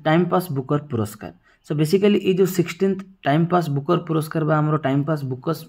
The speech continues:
ବୁକର ପୁରସ୍କାର ରହିଛି, ତ ଏଇଟା ଆମର ଓଡ଼ିଶାକୁ ବିଲଙ୍ଗ କରୁଛି। So ଓଡ଼ିଶାର ଯୋଉ ଆମର ଲିଟରେଚର କେମିତି ଅଧିକାରୁ ଅଧିକା ବଢ଼ିପାରିବ, ତ ୟାର କ୍ୟାଟେଗୋରୀ ରହିଛି, ଯୋଉମାନଙ୍କୁ ଫର୍ଟି ଫାଇଭ୍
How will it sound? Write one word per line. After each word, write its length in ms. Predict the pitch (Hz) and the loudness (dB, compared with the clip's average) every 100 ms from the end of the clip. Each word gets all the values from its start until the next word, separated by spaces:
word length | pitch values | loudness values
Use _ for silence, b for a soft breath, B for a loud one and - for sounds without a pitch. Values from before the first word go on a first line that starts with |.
| 147 | -6
ବୁକର 220 | 135 165 160 | -4 -2 -2
ପୁରସ୍କାର 380 | 143 139 - 143 135 | -2 -2 0 0 2
ରହିଛି, 220 | 117 117 160 | 0 -2 -8
ତ 20 | - - | -8 -4
ଏଇଟା 180 | 151 165 160 | -2 0 0
ଆମର 160 | 160 160 | 0 -2
ଓଡ଼ିଶାକୁ 400 | - 131 143 147 160 | -4 -4 -2 -2 -2
ବିଲଙ୍ଗ 280 | 139 131 131 | 0 0 0
କରୁଛି। 300 | 123 113 117 - b b b b | 0 -4 -4 -10 b b b b
So 60 | - - | -8 0
ଓଡ଼ିଶାର 320 | 151 175 196 190 | 4 6 6 6
ଯୋଉ 140 | 175 175 | 4 4
ଆମର 180 | 170 165 | 6 6
ଲିଟରେଚର 480 | 139 127 160 156 156 - | 6 4 0 2 -2 0
କେମିତି 260 | 139 147 160 | 0 2 2
ଅଧିକାରୁ 400 | 120 139 156 156 143 | 2 0 0 2 2
ଅଧିକା 220 | 147 151 127 | 0 0 0
ବଢ଼ିପାରିବ, 460 | 113 139 143 135 135 147 B B B | 2 2 4 4 2 -2 B B B
ତ 40 | - | 0
ୟାର 160 | 165 180 180 | 4 4 2
କ୍ୟାଟେଗୋରୀ 380 | 147 185 190 180 | 0 2 4 6
ରହିଛି, 220 | 180 180 170 | 4 4 2
ଯୋଉମାନଙ୍କୁ 380 | 156 165 185 185 - | 4 4 2 0 -4
ଫର୍ଟି 220 | 156 202 | -4 -2
ଫାଇଭ୍ 220 | 202 196 | 2 2